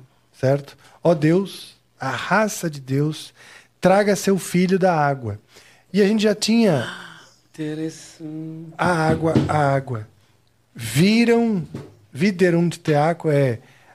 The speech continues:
Speaker 1: viram as águas, as águas te viram. As a-, entendeu? Essa
Speaker 2: A
Speaker 1: coisa
Speaker 2: vida de ver, ah.
Speaker 1: né? E Deus, viderunt te aquae, Deus, as águas te viram,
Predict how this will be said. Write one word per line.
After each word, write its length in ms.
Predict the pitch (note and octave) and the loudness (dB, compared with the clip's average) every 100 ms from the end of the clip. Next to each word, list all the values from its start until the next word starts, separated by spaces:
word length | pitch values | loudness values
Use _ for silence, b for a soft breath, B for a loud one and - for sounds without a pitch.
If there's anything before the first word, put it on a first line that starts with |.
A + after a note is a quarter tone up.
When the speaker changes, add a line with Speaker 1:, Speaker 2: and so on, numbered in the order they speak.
| b _ - | b _ -6
Speaker 1:
viram 460 | A#2+ G3 A3 G#3 | 0 2 4 2
as 160 | E3 C#3+ | 2 2
águas, 440 | D#3 E3 E3+ D#3 - | 2 2 0 -2 -6
as 260 | C3+ C#3 C#3+ | -2 -2 2
águas 360 | E3+ F3+ F3+ - | 0 2 0 0
te 160 | E3 | -4
viram. 440 | C3+ C3 C3 G#2+ E2 _ _ _ _ _ _ _ | -4 -4 -4 -6 -12 _ _ _ _ _ _ _
As 220 | G2 A2 | -12 -4
a-, 200 | C3 C3+ | -4 -2
entendeu? 500 | C3 C3 B2 C#3+ E3+ D#3+ B B | -2 -2 0 0 0 -6 B B
Essa 200 | E3+ G3+ | 2 2
Speaker 2:
A 20 | |
Speaker 1:
coisa 240 | D#3+ G#3 A#3+ | 4 4 4
Speaker 2:
vida 220 | A#3 A3 | 4 4
de 100 | G3+ | 2
ver, 540 | E3 F3+ G3+ G3+ G3+ F#3 | 2 4 6 6 4 2
ah. 720 | F3 F3+ F3+ F3 F3 E3 D3+ C#3 _ _ | 2 -2 -4 -4 -6 -6 -8 -14 _ _
Speaker 1:
né? 340 | F3 C3 D#3 E3 B B B - | -4 0 0 -4 B B B -4
E 480 | D3 C#3+ C#3 B2 A#2+ b b b _ _ _ | -2 0 -2 -4 -10 b b b _ _ _
Deus, 640 | C3+ D#3+ F#3+ G3+ F3+ - - | -4 2 4 2 0 -8 -8
viderunt 480 | D3 E3 D#3+ D3+ D3+ | -4 0 2 2 2
te 80 | D3+ | 0
aquae, 440 | C3+ B2+ - A2+ - | 0 -2 -8 -16 -6
Deus, 500 | A#2+ E3 F3 D3 - | 0 2 2 0 -4
as 220 | B2+ B2 - | -6 -6 -4
águas 460 | C#3 D3 D3 C3 | -4 -4 -4 -6
te 160 | - C3 | -8 -12
viram, 440 | A#2+ B2+ B2+ G#2 | -10 -10 -12 -16